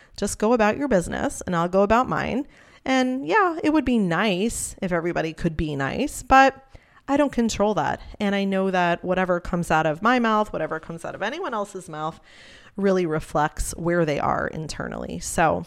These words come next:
I just have no desire to be in that community. And, um, that's felt like a really solid decision because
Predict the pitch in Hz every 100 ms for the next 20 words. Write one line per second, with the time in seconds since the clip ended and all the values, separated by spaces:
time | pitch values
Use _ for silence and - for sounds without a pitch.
0 | - 202 220 247 - 233 208 170 175 175
1 | 165 139 170 180 - 165 _ _ _ _
2 | _ - - - 220 196 180 185 170 156
3 | 147 170 165 165 185 294 349 - - -
4 | - - - 320 339 311 330 311 - -
5 | 214 208 214 214 220 214 220 240 - 220
6 | 214 220 202 190 185 185 180 180 - -
7 | 185 185 175 175 - 277 269 170 175 165
8 | - 175 165 160 165 170 -